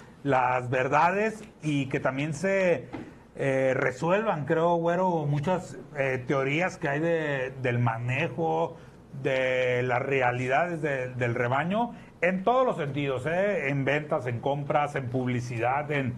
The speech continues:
en si de verdad, eh, Chivas es tan caro y lo vale. O sea, creo que no es solo ver el caso de Oribe Peralta y, "Ay, güey, ¿por qué volviste a contratar a Oribe Peralta?". O sea, yo creo que ya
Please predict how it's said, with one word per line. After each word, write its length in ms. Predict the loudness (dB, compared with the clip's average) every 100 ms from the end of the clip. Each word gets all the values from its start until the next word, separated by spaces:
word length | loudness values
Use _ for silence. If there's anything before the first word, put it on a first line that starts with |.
| -10 -8 -2
en 140 | -2
si 160 | 0 0
de 100 | 2
verdad, 540 | 2 2 4 4 0 -14 -20 -10 -2
eh, 800 | 0 4 4 4 4 2 -2 -6 -20 -20 -20 -4
Chivas 340 | 0 0 0
es 100 | -2
tan 160 | -2 0
caro 260 | 0 0
y 40 | 0
lo 120 | 0
vale. 380 | 2 2 0 -2
O 60 | 0
sea, 180 | -2
creo 240 | 0 -2 0
que 220 | 0 0
no 160 | -2 -2
es 60 |
solo 200 | -2 -2
ver 340 | 2 0 0 -8 -20 -20 -6
el 300 | -2 0 0
caso 260 | 0 2 2
de 60 | 2
Oribe 220 | 2 0
Peralta 380 | 0 0 0 0
y, 40 |
"Ay, 180 | 0 -2
güey, 220 | -2 -2
¿por 140 | -2 -2
qué 140 | -2
volviste 340 | -2 -4 -2 -2
a 40 |
contratar 320 | -2 -2 0
a 20 | 0
Oribe 220 | 0 0
Peralta?". 380 | 0 0 0 -2
O 40 |
sea, 120 | 0
yo 180 | 2 2
creo 160 | 2 0
que 140 | 0
ya 300 | 2 4 2